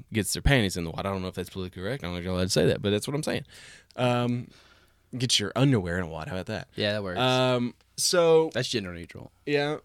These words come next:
Speaker 1: So before we jump into this, I wanna,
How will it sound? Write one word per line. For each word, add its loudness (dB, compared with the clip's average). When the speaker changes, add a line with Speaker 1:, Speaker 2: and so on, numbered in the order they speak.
Speaker 1:
So 6
before 6
we 10
jump 6
into 6
this, 4
I 6
wanna, 10